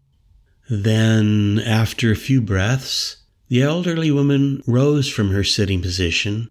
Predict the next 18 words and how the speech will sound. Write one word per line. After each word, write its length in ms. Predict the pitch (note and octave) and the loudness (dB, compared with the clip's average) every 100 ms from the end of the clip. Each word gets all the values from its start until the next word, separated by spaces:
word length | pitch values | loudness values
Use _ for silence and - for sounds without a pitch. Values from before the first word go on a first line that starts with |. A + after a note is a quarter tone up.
| _ | _
with 260 | B2 B2 B2 | 0 0 0
an 200 | B2 A#2 | -4 0
alacrity 720 | A2+ A2+ C3 C3+ C#3 - D3+ C3 | 2 2 0 0 -4 -2 0 0
that 260 | C3 B2+ | 0 -2
surprised 680 | - C3 B2 B2 C#3 C3+ - | -2 -2 0 0 0 -2 -2
me 380 | F#2+ F2 F2 - _ _ _ _ | -2 -2 -6 -14 _ _ _ _
and 480 | B2 B2 B2+ A#2+ A#2+ | 0 2 2 0 0
walked 540 | A#2+ C#3+ D#3+ - - | 0 0 -4 -10 -8
a 120 | - B2 | -4 0
bit 280 | C#3+ C#3 | -2 -2
bent 280 | - B2+ B2+ | -2 -2 0
over 500 | B2 A#2+ A2 A2+ A2 - - | 0 0 0 0 -2 -10 -8
to 140 | A#2 | -2
slide 540 | - A2+ G#2+ G#2+ G#2+ G2+ | 0 0 0 2 0 0
the 180 | G2 | -2
bolt 460 | F#2 G2 F#2 F#2 - _ _ | -2 0 -2 -4 -8 _ _
and 300 | G2 F#2+ F2+ | -2 -2 -2
lock 440 | F2+ F#2 F#2+ - | -4 -4 -4 -8